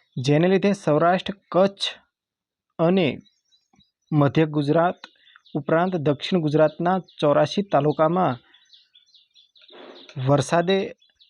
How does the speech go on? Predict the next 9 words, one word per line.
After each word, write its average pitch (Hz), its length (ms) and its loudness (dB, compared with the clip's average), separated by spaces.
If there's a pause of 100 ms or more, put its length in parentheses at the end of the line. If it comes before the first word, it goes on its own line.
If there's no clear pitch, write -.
(680)
આગમન 143 360 -2
કરી 156 200 0
ચૂક-, 151 540 -10
કર્યું 160 300 0
છે. 185 220 -4 (380)
ઉપરાંત 185 440 0
સાગર 165 380 0
ખેડૂને 165 480 0
સમુદ્રમાં 165 880 0